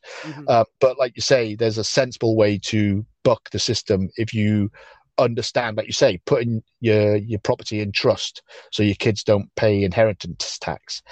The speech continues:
Speaker 2: that sort of thing, you know,
Speaker 1: Yes.
Speaker 2: or buy goods that aren't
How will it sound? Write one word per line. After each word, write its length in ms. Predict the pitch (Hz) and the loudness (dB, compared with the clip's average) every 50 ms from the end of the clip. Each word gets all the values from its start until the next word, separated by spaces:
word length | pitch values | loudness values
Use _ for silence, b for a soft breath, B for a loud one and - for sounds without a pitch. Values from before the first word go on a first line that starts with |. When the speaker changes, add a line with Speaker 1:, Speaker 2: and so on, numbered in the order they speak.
| B B B B B B | B B B B B B
Speaker 2:
that 200 | 131 127 - - | -2 -2 -4 -6
sort 220 | - - 113 - | -10 -10 -10 -10
of 60 | - - | -10 -10
thing, 240 | - 92 82 80 - - | -6 -6 -6 -6 -4 -2
you 60 | 117 | 2
know, 180 | 107 107 107 110 - - | 4 4 4 2 -2 -8
Speaker 1:
Yes. 200 | 156 151 139 127 | -8 -4 0 2
Speaker 2:
or 100 | 131 120 110 | 2 2 4
buy 200 | - 135 131 131 123 _ _ - 107 - | 2 2 2 0 -4 _ _ -16 -4 0
goods 380 | 139 135 131 120 104 104 - - | 2 2 2 2 -2 -6 -4 0
that 180 | 113 104 98 - _ _ _ _ | 2 2 2 0 _ _ _ _
aren't 340 | - 107 110 113 110 107 101 | 2 2 4 4 4 2 0